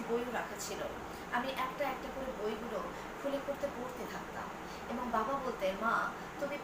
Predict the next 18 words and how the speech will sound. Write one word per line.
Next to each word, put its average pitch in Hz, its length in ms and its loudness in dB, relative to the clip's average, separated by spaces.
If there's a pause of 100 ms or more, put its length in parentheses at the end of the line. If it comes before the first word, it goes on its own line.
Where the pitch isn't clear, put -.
পড়তে 294 280 -2 (100)
পেরেছো, 285 440 4 (380)
তুমি 277 200 2
একটু 269 220 -2
একটু 302 220 -2
করে 294 140 4
পড়ো, 247 360 0 (520)
যা 254 240 6
কিছু 302 200 -2
পড়বে 240 460 0 (360)
তুমি 302 140 0 (100)
জানতে 240 420 0
পারবে, 196 260 2 (420)
তোমার 240 200 4
ঈশ্বরের 277 440 2
বিষয়ে - 340 2
অনেক 233 300 4
কিছু 302 180 -2